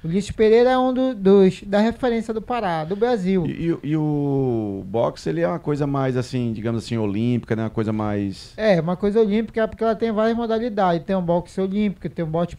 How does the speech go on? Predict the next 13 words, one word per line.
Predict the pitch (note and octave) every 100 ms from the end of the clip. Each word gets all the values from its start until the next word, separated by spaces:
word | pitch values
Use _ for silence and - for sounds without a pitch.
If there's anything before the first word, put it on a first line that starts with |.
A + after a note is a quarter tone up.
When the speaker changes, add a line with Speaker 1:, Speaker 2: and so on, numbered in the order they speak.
| -
Speaker 1:
boxe | G3 D#3 F#3 F#3 -
profissional. | F3 D#3+ - F#3 - G#3+ G#3 G3 G3
Speaker 2:
Eu | B2+
digo | C#3+ D#3
comparando | E3 D#3+ D#3 D#3+
Speaker 1:
Tem |
o | E3+
bo- |
Speaker 2:
com | D#3 D#3
o | D3+
Muay | D3+ D3
Thai, | A2+ F#2+
né? | F#2+ A#2+